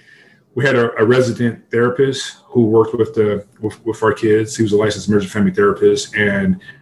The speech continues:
you know, we were paying him a lot of money. I was like, "Man, you know, I can, I can, I can do what he does. He just sits and talks to, talks to the kids, and I, I can do that and be just as effective or even more effective." That's what I said to myself. So I started asking him, you know, about the profession and, you know, kind of get, understanding it more. And,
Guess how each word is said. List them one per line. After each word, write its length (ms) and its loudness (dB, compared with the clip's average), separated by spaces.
you 80 -10
know, 80 -4
we 60 -2
were 160 2
paying 160 0
him 100 -2
a 40 -2
lot 140 2
of 80 -4
money. 300 -2
I 40 -8
was 100 -14
like, 160 -8
"Man, 300 -6
you 100 -8
know, 80 -6
I 60 -10
can, 340 -2
I 60 -18
can, 280 -2
I 40 -16
can 140 -2
do 160 0
what 120 -4
he 100 -2
does. 360 -2
He 80 -6
just 200 -2
sits 140 -2
and 80 -14
talks 180 -4
to, 280 -8
talks 220 -6
to 60 -6
the 80 -2
kids, 380 0
and 120 -4
I, 140 -10
I 80 -6
can 180 0
do 140 2
that 220 -2
and 100 -2
be 180 0
just 200 -4
as 100 -8
effective 400 -4
or 100 2
even 120 0
more 180 0
effective." 480 -8
That's 180 -6
what 80 4
I 40 2
said 220 0
to 60 0
myself. 440 -2
So 160 -16
I 40 -2
started 260 -2
asking 280 -2
him, 320 0
you 60 0
know, 100 -2
about 300 -4
the 60 -18
profession 680 0
and, 180 2
you 80 -4
know, 300 -2
kind 160 -4
of 120 -2
get, 160 -8
understanding 440 0
it 80 0
more. 400 -2
And, 200 0